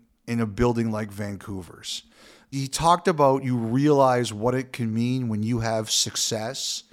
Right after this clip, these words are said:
in a place that is as passionate and burns as hot as Vancouver does. And I thought that was very important.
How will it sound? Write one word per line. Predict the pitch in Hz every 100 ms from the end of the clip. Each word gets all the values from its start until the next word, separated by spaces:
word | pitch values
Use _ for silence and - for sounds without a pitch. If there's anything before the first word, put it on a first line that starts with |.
| _ _ _ _ -
in | 127 123 117 113
a | -
place | - - 120 117 123 - - - _ _ _ _ _ _ -
that | 117
is | 117 113
as | 104 92
passionate | - 113 127 127 - 123 123 120
and | 110 107 101 92
burns | 120 113 123 113
as | - 101
hot | - - 120 110 117 - _ _ _
as | - 107
Vancouver | 92 104 104 - 120 113 110
does. | 101 101 107 135 160 - _ _ - _
And | 113
I | 117 151
thought | 175 160 131
that | 131 120
was | 117 107 - -
very | 110 98 117 123 120
important. | 110 92 110 113 104 82